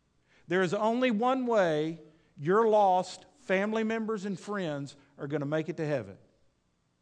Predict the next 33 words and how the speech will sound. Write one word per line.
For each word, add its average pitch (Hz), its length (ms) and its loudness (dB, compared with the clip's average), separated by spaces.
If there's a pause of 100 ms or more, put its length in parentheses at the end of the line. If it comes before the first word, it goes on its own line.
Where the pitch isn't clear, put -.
(260)
It's - 80 -20
if 120 180 -16
you 135 120 -8
tell 113 240 -8
them. 87 140 -20 (1120)
You're 175 240 0
the 160 100 -2
connection. 165 760 -4 (720)
You've 120 180 -12
gotta 147 260 0
open 170 300 -6
your 196 100 -10
mouth. 117 380 -10 (640)
You've 110 180 -18
gotta 107 220 -8
speak 113 280 -12
the - 60 -20
truth. 98 460 -16 (1000)
So, 175 340 0 (1500)
I - 20 -14
want 139 140 -10
you 151 60 -4
to 139 80 0
think 175 240 -4
right 170 180 -4
now, 139 340 -6 (680)
who 208 200 -2
is 151 240 0
it - 240 -14 (800)
that 120 180 -16
God 135 300 -4
wants 117 340 -12
you 113 720 -6